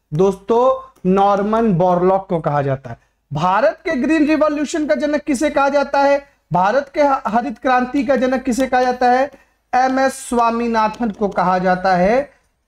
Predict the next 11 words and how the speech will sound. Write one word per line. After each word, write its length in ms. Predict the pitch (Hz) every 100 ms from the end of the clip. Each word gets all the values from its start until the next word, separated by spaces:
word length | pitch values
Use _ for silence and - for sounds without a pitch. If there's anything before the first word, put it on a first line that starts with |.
| -
एमएस 320 | 185 196 226
स्वामीनाथन 840 | 233 - 185 175 175 160 156 165 156
को 180 | 185
कहा 320 | 240 143 - 143
जाता 280 | 127 113
है 120 | - 110
दोस्तों। 340 | - _ _ _ _ _ _ _ _ _ -
ठीक 220 | 247 226
है, 80 | 302
क्लियर 420 | 302 247 269 269
है? 220 | 285 302